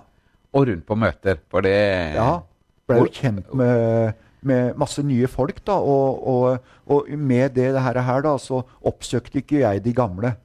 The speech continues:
Speaker 1: Nei.
Speaker 2: Jeg var jo ikke, eh, når vi
Speaker 1: Nei.
Speaker 2: var i Porsgrunn, så var vi jo sammen med bestyreren.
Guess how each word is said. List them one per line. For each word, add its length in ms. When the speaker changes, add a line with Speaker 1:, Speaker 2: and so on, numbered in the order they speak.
Speaker 1:
Nei. 240
Speaker 2:
Jeg 100
var 120
jo 80
ikke, 320
eh, 500
når 120
vi 100
Speaker 1:
Nei. 60
Speaker 2:
var 200
i 40
Porsgrunn, 520
så 160
var 240
vi 80
jo 80
sammen 680
med 540
bestyreren. 640